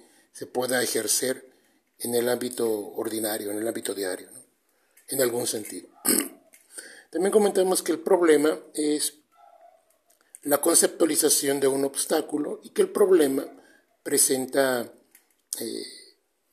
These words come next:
diferentes tipos, ¿no? Hemos comentado que el problema puede ser disciplinar o puede ser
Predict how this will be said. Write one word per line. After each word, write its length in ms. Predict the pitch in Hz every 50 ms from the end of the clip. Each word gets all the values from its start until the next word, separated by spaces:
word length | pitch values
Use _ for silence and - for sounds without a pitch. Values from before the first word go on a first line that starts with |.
| _ _ _ _ _ _ _ _
diferentes 600 | - 160 151 - 160 143 147 151 151 - 165 -
tipos, 420 | - 95 - - - 107 - - -
¿no? 100 | - - - _ _ _ _ -
Hemos 200 | 151 151 143 -
comentado 440 | - 156 156 151 156 156 151 151
que 80 | 147 -
el 80 | 143 -
problema 360 | - 147 143 147 147 143 139
puede 180 | 147 139 139
ser 260 | 131 - 147 135 - - - - - - - - - _ -
disciplinar 840 | 143 127 - - - - 160 165 165 160 139 143 156 - - - _ _ _ _
o 120 | - - -
puede 240 | - 127 120 123
ser 420 | 117 - - 117 117 117 117 -